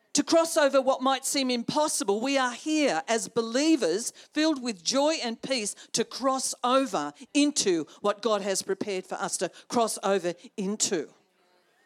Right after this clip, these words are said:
Oh, glory. Amen. I want you to turn to Joshua one, if you would, with me, please.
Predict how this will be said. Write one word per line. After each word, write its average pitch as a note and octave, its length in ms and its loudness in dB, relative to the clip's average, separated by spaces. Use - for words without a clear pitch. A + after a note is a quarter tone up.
Oh, F3+ 200 -16
glory. D#3+ 640 -6
Amen. B3+ 440 2
I - 20 0
want A#3 200 2
you A#3+ 80 -2
to G#3 60 -4
turn G#3 240 -2
to F#3+ 100 -2
Joshua F#3 440 0
one, D#3+ 300 -2
if D#3 160 -12
you D#3 60 -10
would, D3+ 200 -4
with D3 160 -8
me, D3 80 -4
please. D3 520 -8